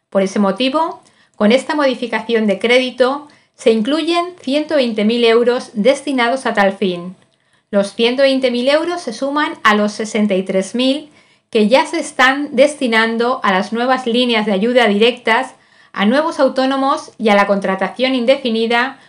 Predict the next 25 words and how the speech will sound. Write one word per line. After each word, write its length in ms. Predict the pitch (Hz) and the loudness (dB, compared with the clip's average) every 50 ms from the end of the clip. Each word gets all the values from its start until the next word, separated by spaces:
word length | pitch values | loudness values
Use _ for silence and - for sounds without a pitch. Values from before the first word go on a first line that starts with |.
| _ _ _ _ | _ _ _ _
con 340 | - 214 208 202 196 190 - | 0 2 2 2 0 -4 -8
mil 260 | - 240 262 285 285 | -4 -2 0 2 4
euros, 600 | 277 269 277 285 294 294 302 320 349 349 - - _ _ _ _ - | 6 4 4 4 2 2 0 0 0 -4 -8 -14 _ _ _ _ -6
y 120 | 220 214 | 0 2
a 80 | 196 190 | 2 2
los 140 | 190 190 - | 2 -2 -2
comercios 640 | - 190 208 233 262 285 - - 190 175 175 - | -2 0 2 2 0 0 -2 -4 -4 -4 -4 -4
que 100 | - - | -10 -10
tuvieron 360 | 196 196 190 202 208 220 220 214 | -6 -4 0 0 2 2 2 0
que 100 | 226 220 | -2 -2
cerrar 540 | - 220 208 214 233 240 233 208 202 - - _ _ _ _ _ - | 0 0 0 2 4 4 4 2 0 -6 -14 _ _ _ _ _ -4
a 100 | - 190 | -2 0
las 160 | 190 185 185 | 0 0 -2
dieciocho 520 | 208 185 185 - 208 208 214 214 - 254 254 | -2 -6 -4 -2 -2 -2 0 0 2 2 4
horas 280 | 269 262 220 208 208 | 4 4 2 0 0
en 80 | 208 185 | -2 -6
el 80 | 180 180 | -6 -4
periodo 460 | - 185 190 202 214 233 240 226 202 | -4 -2 0 2 2 2 2 2 2
de 100 | 185 175 | 2 0
enero 260 | 175 196 202 214 220 | 0 0 0 2 2
a 40 | 226 | 2
marzo, 580 | 226 240 262 262 262 - - 302 302 311 - - _ _ _ _ _ | 2 2 2 2 0 -2 -2 -2 -2 -2 -6 -16 _ _ _ _ _
con 220 | - 214 208 208 | 0 2 2 2
quinientos 580 | 208 208 202 214 226 240 240 233 233 226 226 - | 2 2 0 2 2 2 0 0 -2 -4 -4 -2
euros. 600 | 185 170 170 175 175 175 170 170 170 - - _ | -4 -2 -2 -2 -2 -2 -4 -4 -8 -12 -18 _